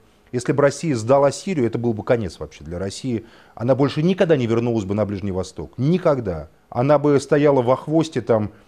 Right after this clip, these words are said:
за спиной Турции или Саудовской Аравии, или Израиля, или кого-то ещё. Она полностью потеряла бы лицо и полностью потеряла бы свой авторитет. Россия связана с Сирией огромными связями, столетними связями.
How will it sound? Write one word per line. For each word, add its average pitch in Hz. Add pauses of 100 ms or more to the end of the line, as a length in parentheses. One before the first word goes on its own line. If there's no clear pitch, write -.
(220)
за 117
спиной 127
Турции 143
или 113
Саудовской 113
Аравии, 131
или 107
Израиля, 113
или 101
кого-то 107
ещё. - (240)
Она 139
полностью 175
потеряла 135
бы 120
лицо 123
и 120
полностью 123
потеряла 117
бы 98
свой 110
авторитет. 98 (100)
Россия 143
связана 147
с -
Сирией 170 (300)
огромными 131
связями, 92 (320)
столетними 131
связями. 85